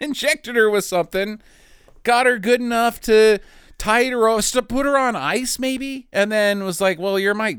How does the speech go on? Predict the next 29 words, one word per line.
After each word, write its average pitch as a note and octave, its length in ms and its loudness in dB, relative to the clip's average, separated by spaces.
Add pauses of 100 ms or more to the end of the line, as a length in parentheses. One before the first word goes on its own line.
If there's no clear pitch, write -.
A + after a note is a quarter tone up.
kinda G3+ 260 -12
my D3+ 160 -12 (600)
dead A#2+ 300 -6 (280)
necro A2+ 480 -6
bang G2 320 -6
lady." C3+ 420 -4 (580)
Um, G#2+ 1080 -4 (680)
so, A2 300 -4
yeah, B2 180 0
I'm C#3+ 100 2
not C4 120 0
gonna D3+ 160 -4
just G#2 200 -8
let G#2+ 160 -6
you - 80 -18
go. F#2+ 300 -6 (720)
And C#3 520 0
then D3+ 200 2
the D3+ 80 0
mayor's F3 500 2
like, D3+ 220 2
"Here's E3 220 -2
a D3 40 -14
bunch D3+ 240 -2
of - 80 -12
cash," F3+ 800 0
and C3+ 320 -2
so C#3+ 440 0
he D3 520 -6